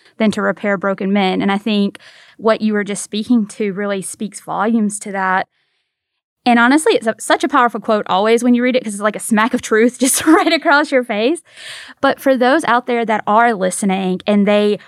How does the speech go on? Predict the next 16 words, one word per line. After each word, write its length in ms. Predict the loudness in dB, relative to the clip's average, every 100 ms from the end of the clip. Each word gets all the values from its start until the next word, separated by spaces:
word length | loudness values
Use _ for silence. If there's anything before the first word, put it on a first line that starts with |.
| -6
want 280 | 0 2 0
to 80 | -2
be 160 | -2
a 80 | -2
part 180 | -2 -2
of 80 | -2
the 80 |
solution 540 | -4 -2 -2 -2 -2 -2
and 160 | -2 -4
uplift 540 | -4 -2 -2 -2 -2
the 100 | 0
next 240 | 0 -2
generation 440 | -8 -6 -6 -6 -6
to 80 | -6
tackle 320 | -6 -4 -4
disparities 760 | -6 -10 -8 -6 -4 -6 -6